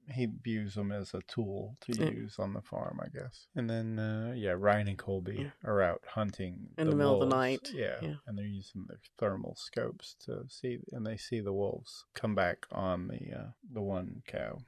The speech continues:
Speaker 2: Yeah.
Speaker 1: So where they're, and they shoot, um, I think they
Speaker 2: Uh,
Speaker 1: shoot all five of 'em.
Speaker 2: Was there five?
Speaker 1: Yeah,
Speaker 2: I
Speaker 1: I
Speaker 2: knew there
Speaker 1: think.
Speaker 2: was at least four.
Speaker 1: I thought they had ta-, you know, 'cause they kept going back and forth talking about whether they had the tags for 'em or didn't have the tags for 'em. Bec-,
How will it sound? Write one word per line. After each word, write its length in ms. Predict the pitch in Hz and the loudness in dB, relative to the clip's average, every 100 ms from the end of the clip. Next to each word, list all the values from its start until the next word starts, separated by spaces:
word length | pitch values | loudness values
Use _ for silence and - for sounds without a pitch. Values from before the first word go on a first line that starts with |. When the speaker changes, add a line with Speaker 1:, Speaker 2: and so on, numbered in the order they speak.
| _ - | _ -12
Speaker 2:
Yeah. 300 | - 151 120 117 | -4 -2 -2 -6
Speaker 1:
So 260 | - 104 | -6 -6
where 280 | - 127 - | -6 -8 -8
they're, 240 | - - - - | -8 -10 -6 4
and 160 | 190 165 | 4 6
they 140 | 151 | 2
shoot, 600 | - - 151 123 - - - - - | 2 2 4 4 2 -8 -8 -14 -6
um, 540 | 135 123 120 113 113 98 - _ _ | 2 2 4 0 -2 -6 -12 _ _
I 20 | |
think 160 | 156 - | -6 -4
they 60 | |
Speaker 2:
Uh, 120 | 110 202 | 0 0
Speaker 1:
shoot 80 | 95 | 2
all 120 | 80 | 0
five 340 | - 113 113 - | 0 2 2 2
of 120 | - | -4
'em. 140 | 123 - _ | -8 -14 _
Speaker 2:
Was 140 | 175 151 | -4 0
there 100 | 143 | 4
five? 400 | 175 170 165 - - | 8 8 8 2 -10
Speaker 1:
Yeah, 120 | - | -2
Speaker 2:
I 20 | - | 4
Speaker 1:
I 40 | |
Speaker 2:
knew 100 | 180 180 | 6 8
there 120 | 143 | 6
Speaker 1:
think. 20 | |
Speaker 2:
was 140 | 143 | 6
at 80 | - | 4
least 240 | 156 147 - | 4 4 2
four. 500 | 147 139 131 135 131 - | 2 4 2 0 0 6
Speaker 1:
I 120 | 170 | 6
thought 260 | - 185 | 10 8
they 140 | 160 143 | 8 8
had 260 | 131 117 | 8 6
ta-, 220 | 110 - - 226 - | 4 -2 -2 -6 -4
you 120 | 160 | 4
know, 120 | 139 | 4
'cause 200 | 131 131 | 4 2
they 120 | 135 | 2
kept 280 | 127 180 180 | 6 8 8
going 220 | 147 135 | 8 8
back 180 | 127 123 | 10 8
and 140 | 120 113 | 6 6
forth 240 | 151 123 | 6 6
talking 340 | 127 117 117 | 4 2 2
about 300 | 113 110 110 | 2 6 6
whether 280 | 120 117 117 | 6 4 4
they 160 | 113 113 | 4 4
had 240 | 110 117 | 6 6
the 80 | 113 | 4
tags 440 | - 117 110 110 - | 2 6 6 4 0
for 240 | 123 113 | 2 4
'em 140 | 110 107 | 4 0
or 60 | |
didn't 280 | 101 120 110 | 0 -2 0
have 220 | 110 110 | 0 0
the 80 | 104 | -2
tags 400 | - 113 107 - | 0 2 2 -2
for 320 | 120 113 113 | 0 2 2
'em. 120 | 113 | 0
Bec-, 200 | 113 113 | -2 -6